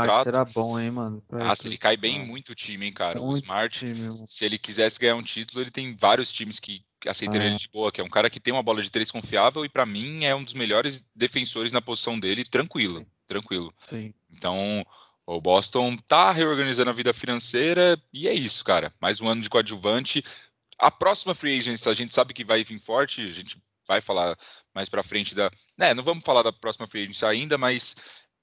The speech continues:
Speaker 1: tem ótimos jogadores com ter-, contrato terminando no próximo ano. Então, sei lá, talvez isso daí seja um pingo de esperança pra mim. Tô me iludindo ainda.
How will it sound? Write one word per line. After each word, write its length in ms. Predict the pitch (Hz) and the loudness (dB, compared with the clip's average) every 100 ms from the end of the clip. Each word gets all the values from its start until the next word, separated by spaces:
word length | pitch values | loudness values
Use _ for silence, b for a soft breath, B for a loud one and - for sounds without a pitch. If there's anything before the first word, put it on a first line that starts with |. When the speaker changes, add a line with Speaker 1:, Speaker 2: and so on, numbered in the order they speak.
| _ - | _ 0
Speaker 1:
tem 140 | 135 | 2
ótimos 360 | 127 139 135 113 | 4 2 -2 -4
jogadores 480 | 117 113 110 107 - | 0 0 0 -6 -8
com 140 | 113 | -12
ter-, 320 | - 107 104 | -4 -4 -4
contrato 340 | - 107 104 - | -10 0 0 2
terminando 320 | 107 98 98 | 0 0 -6
no 80 | 95 | -4
próximo 340 | 98 - 95 | -4 -4 -6
ano. 180 | 87 78 | -6 -6
Então, 440 | 78 95 101 101 87 b b b _ _ _ _ | -4 -4 -2 -4 -10 b b b _ _ _ _
sei 200 | - 113 | 0 6
lá, 200 | 117 82 | 6 6
talvez 380 | 87 87 104 107 | 2 -2 0 0
isso 100 | 110 | 2
daí 220 | 107 110 | 4 4
seja 240 | - 113 110 | 2 0 -2
um 80 | |
pingo 260 | 110 117 110 | -6 -6 -8
de 60 | - | -2
esperança 400 | 113 104 101 95 | 0 2 2 0
pra 160 | 101 | 0
mim. 180 | 90 80 | -2 -8
Tô 100 | 92 | -10
me 80 | 101 | -8
iludindo 480 | 104 98 90 87 80 | -8 -6 -6 -6 -8
ainda. 300 | 78 78 | -10 -14